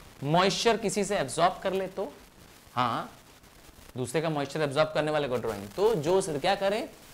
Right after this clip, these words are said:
Drying agent क्या करता है, React भी नहीं करता है उसके साथ, पर उसके अंदर का moisture क्या करता है, Absorb कर लेता है। भाई ये सारे, यस,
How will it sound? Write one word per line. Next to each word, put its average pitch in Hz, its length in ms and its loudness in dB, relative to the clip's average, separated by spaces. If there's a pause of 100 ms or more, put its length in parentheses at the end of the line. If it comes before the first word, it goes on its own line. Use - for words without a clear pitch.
(500)
Drying 170 380 4
agent 190 260 2
क्या 190 140 2
करता 190 260 -2
है, 175 140 2
React 165 240 2
भी 175 140 4
नहीं 190 160 2
करता 190 280 -4
है 202 60 0
उसके 190 220 -4
साथ, 196 220 -4 (300)
पर 151 100 2
उसके 156 200 -2
अंदर 156 200 -2
का 160 80 -6
moisture 135 420 -4
क्या 139 140 -6
करता 120 260 -10
है, - 80 -6
Absorb 117 380 -8
कर 104 60 -8
लेता 92 240 -12
है। 98 120 -18 (540)
भाई 131 120 0
ये 135 200 0
सारे, 139 680 -2
यस, 139 320 -6